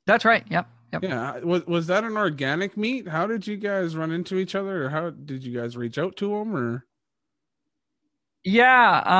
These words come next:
Speaker 1: Um, well, my friend Adam, Adam Dugas, he's a bass player, uh, lives in, uh,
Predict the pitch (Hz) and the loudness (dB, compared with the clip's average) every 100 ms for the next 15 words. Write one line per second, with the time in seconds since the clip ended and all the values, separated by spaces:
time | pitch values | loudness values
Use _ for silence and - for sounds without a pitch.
0 | 196 190 190 190 170 - _ _ _ 214 | 8 8 6 2 0 -6 _ _ _ 6
1 | 214 196 180 - 196 185 - 180 190 156 | 8 6 2 2 2 4 4 6 6 4
2 | 175 208 - 170 165 156 165 160 196 160 | 2 -2 0 2 2 2 2 2 0 -4
3 | 156 151 165 160 - 170 175 185 190 - | -6 0 2 2 2 4 6 4 2 -6
4 | _ 175 165 160 160 165 165 160 160 160 | _ 0 2 2 2 0 -2 -2 0 0
5 | 160 160 160 | 0 2 0